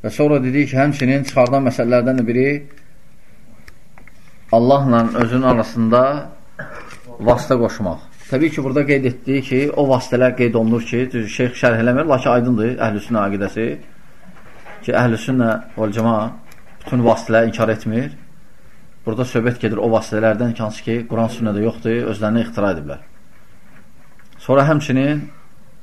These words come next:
şəfaət məsələsinə toxundu şeyx, rahiməhullah. Və dedik, həmçinin şəfaət də necədir?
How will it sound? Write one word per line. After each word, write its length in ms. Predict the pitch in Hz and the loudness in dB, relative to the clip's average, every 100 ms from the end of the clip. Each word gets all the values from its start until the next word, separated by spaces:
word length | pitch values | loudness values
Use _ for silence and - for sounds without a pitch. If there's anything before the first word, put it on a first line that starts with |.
| - - - | -16 -14 -2
şəfaət 400 | 139 127 135 139 | 0 4 4 4
məsələsinə 540 | 123 120 110 110 123 - | 0 2 0 0 0 0
toxundu 320 | 104 101 101 | -2 -4 -2
şeyx, 320 | 104 110 123 - 120 | -2 -2 -4 -8 -6
rahiməhullah. 580 | 107 101 101 104 117 143 - - - - - - - - - - - - - | -4 -2 0 2 2 -2 -10 -16 -16 -16 -16 -16 -16 -16 -16 -16 -16 -16 -8
Və 80 | 107 | -4
dedik, 280 | 110 113 123 | 0 4 4
həmçinin 320 | 123 110 104 - | 4 2 -2 -4
şəfaət 380 | 107 113 117 - | 2 4 4 2
də 80 | 98 92 - - - 113 | -2 -2 -8 -16 -8 -2
necədir? 460 | 107 107 104 113 | 2 2 2 0